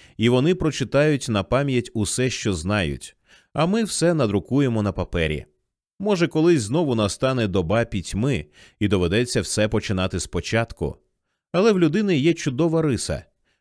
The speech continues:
Якщо треба починати все з самого початку,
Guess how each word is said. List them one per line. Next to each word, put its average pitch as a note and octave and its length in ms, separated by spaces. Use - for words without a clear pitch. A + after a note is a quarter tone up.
Якщо A2+ 340
треба B2 280
починати A2+ 560
все G#2+ 240
з - 60
самого G2+ 420
початку, E2+ 680